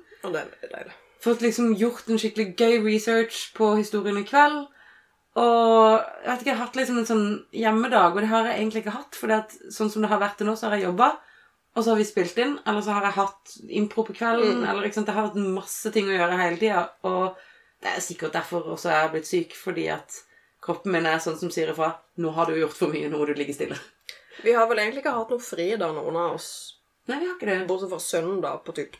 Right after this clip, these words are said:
Speaker 1: to uker.
Speaker 2: Nei, vi har ikke det.
Speaker 1: Og det har gått veldig i ett, og da er det jo ikke så veldig rart at man blir syk heller.
Speaker 2: Nei, det er ikke det. Nei, så, eh, helt ærlig, en fin dag. Godt å få rydda, godt å få støvsugd, godt å få liksom
Speaker 1: Mhm.
Speaker 2: sortert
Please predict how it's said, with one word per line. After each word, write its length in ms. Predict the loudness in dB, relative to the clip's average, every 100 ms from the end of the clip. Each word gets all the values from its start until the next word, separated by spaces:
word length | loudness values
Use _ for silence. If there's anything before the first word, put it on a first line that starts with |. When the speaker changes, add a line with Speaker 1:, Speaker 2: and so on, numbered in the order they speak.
| -8
Speaker 1:
to 120 | -6 -6 -8 -8
uker. 400 | -10 -12 _ -14 -14 -20 _ _ _ _ _ _ _
Speaker 2:
Nei, 80 | -2
vi 60 | 0
har 140 | 0 -4
ikke 140 | -2
det. 180 | -2 -2 -10 _
Speaker 1:
Og 100 | -6
det 80 | -4
har 80 | -4
gått 200 | -8 -8
veldig 380 | -10 -10 -10 -10
i 80 | -10
ett, 280 | -14 -16 -8
og 80 | -4
da 80 |
er 40 | -2
det 80 | -4
jo 60 |
ikke 100 | -8
så 80 | -8
veldig 200 | -6 -6
rart 200 | -8 -12
at 80 | -14
man 120 | -14
blir 100 | -16 -14
syk 240 | -14 -14
heller. 240 | -14 -14 -14 -14
Speaker 2:
Nei, 120 | -10 -10
det 80 |
er 80 | -10
ikke 100 | -14 -20
det. 80 | -20 _ -20 _ _ _ -20 -20 -20 -20 _
Nei, 100 | 2 2
så, 160 | 0 0
eh, 600 | 0 0 0 2 2 2
helt 180 | 0 2
ærlig, 260 | 2 2 0
en 160 | -2
fin 260 | -2 -4 -2
dag. 260 | 2 2 2 0 0
Godt 240 | -4 -4
å 120 | -6
få 160 | 0 2 2 0
rydda, 380 | -2 -4 0 0 0
godt 160 | -4
å 60 | -4
få 80 | -6
støvsugd, 840 | -6 0 2 2 0 2 2 0 -4
godt 220 | -4 -2
å 60 | -2
få 100 | 0
liksom 360 | -2 0 0 2
Speaker 1:
Mhm. 400 | 2 2 0 -6
Speaker 2:
sortert 680 | -2 -4 2 6 6 4